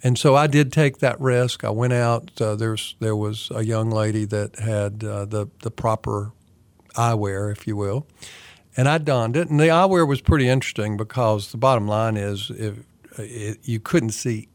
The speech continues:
anything without actually facing the sun, and, and it was, it, it was, it was interesting. I'm sure that, um, everyone enjoyed the moment,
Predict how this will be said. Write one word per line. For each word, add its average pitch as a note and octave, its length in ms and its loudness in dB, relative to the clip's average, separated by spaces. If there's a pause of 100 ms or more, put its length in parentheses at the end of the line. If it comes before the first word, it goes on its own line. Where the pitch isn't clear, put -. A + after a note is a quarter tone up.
anything B2 880 0
without G#2+ 680 -2
actually G2+ 720 -6
facing G2+ 520 -6
the G2 80 -10
sun, A2 420 -6
and, G#2+ 220 -6 (720)
and C3 680 4
it D3 80 4
was, C3+ 520 0
it, C#3+ 220 -4
it C#3+ 140 2
was, C#3+ 260 2 (260)
it C3 200 -2
was D3+ 600 2
interesting. A#2+ 640 0
I'm G#2+ 220 -4
sure B2+ 760 2 (120)
that, G#2+ 540 -4 (180)
um, G#2 360 -4 (840)
everyone A2+ 640 2
enjoyed A2+ 720 0
the G#2+ 60 -2
moment, G#2+ 400 2